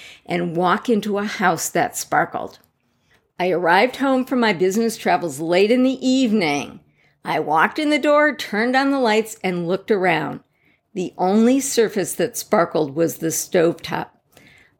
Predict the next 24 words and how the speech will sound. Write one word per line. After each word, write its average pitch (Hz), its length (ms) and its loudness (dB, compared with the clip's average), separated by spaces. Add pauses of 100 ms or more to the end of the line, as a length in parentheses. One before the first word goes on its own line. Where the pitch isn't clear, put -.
I 196 140 -2
felt 254 500 -4
that 196 240 0
familiar 208 640 4
sense 175 400 -2
of 160 240 -4
disappointment. 160 920 -4 (360)
For 269 200 0
me, 269 480 4
it 220 220 0
feels 277 360 2
like 214 240 2
the 202 200 -2
air 208 180 4
is 196 220 2
leaving 202 420 2
a 185 60 2
balloon. 160 800 0 (100)
I 202 100 0
feel 196 480 0
let 226 300 0
down. 190 300 2
I 165 100 -2
feel 196 320 -2